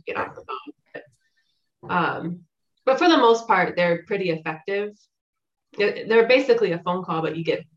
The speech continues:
Speaker 1: facial expressions. <laughs>
Speaker 2: Speaking of, like, do you, do you take phone calls typically, or are they usually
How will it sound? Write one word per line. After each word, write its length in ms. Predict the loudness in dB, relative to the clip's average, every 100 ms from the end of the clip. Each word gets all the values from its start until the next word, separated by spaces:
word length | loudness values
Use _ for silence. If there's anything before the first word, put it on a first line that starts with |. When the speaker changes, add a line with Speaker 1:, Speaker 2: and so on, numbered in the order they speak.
| _ -4
Speaker 1:
facial 260 | -4 -4 -10
expressions. 600 | -12 -16 -16 -16 -16 -16 _ -20 _ _ -20
<laughs> 1160 | -20 _ _ _ _ _ _ -20 -20 -20 _ -4
Speaker 2:
Speaking 320 | 0 2 2
of, 240 | 0 -2 -4
like, 240 | -4 -4 -14 _ -6
do 100 | 0
you, 600 | 2 2 -2 -8 -12 -14 _ _ _ _ -4
do 80 |
you 120 | -2 0
take 300 | 0 0 2
phone 280 | 2 2
calls 320 | 0 0 -2 -4
typically, 440 | -6 -4 -2 0
or 100 | 0
are 40 |
they 160 | 0 0
usually 840 | 0 0 -2 -4 -4 -6 -6 -10